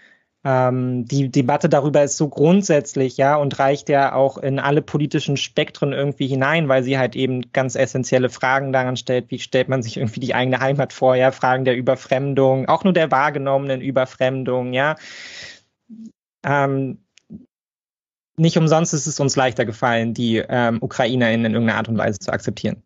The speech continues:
Ja, es ist halt nun mal am Ende so bitter, aber wir haben damit tief verankerten Rassismen zu tun, genauso wie wir mit einer aufgejazzten politischen Debatte zu tun hat,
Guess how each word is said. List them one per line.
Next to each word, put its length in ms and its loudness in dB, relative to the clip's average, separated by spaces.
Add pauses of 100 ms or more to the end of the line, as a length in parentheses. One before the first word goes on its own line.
Ja, 180 2
es 160 0
ist 100 0
halt 160 0
nun 80 2
mal 100 2
am 80 -4
Ende 200 2
so 100 2
bitter, 360 2
aber 260 0
wir 120 -2
haben 140 -4
damit 220 -6
tief 180 -14
verankerten 720 -6
Rassismen 460 -4
zu 80 -8
tun, 240 -6
genauso 400 2
wie 120 -4
wir 100 -2
mit 180 -4
einer 200 -2
aufgejazzten 1080 0
politischen 580 -4
Debatte 400 0
zu 180 -8
tun 280 -2
hat, 260 -2